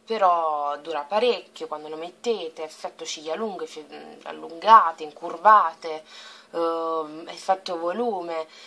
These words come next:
eh, sicuramente ci sta tutto. L'unica pecca è che bisogna, eh, impucciare il, lo scovolino più volte nel prodotto per far uscire il, appunto il mascara. Ecco,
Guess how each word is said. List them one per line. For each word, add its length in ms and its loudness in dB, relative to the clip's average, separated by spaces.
eh, 240 0
sicuramente 600 0
ci 140 -6
sta 180 -12
tutto. 580 -16
L'unica 400 -2
pecca 500 -6
è 180 -10
che 140 -12
bisogna, 420 -6
eh, 240 -8
impucciare 1160 -4
il, 400 -4
lo 80 -14
scovolino 540 -6
più 180 -8
volte 560 -6
nel 160 -8
prodotto 500 -8
per 140 -12
far 220 -16
uscire 360 -10
il, 480 -14
appunto 440 -10
il 120 -10
mascara. 560 -16
Ecco, 420 -10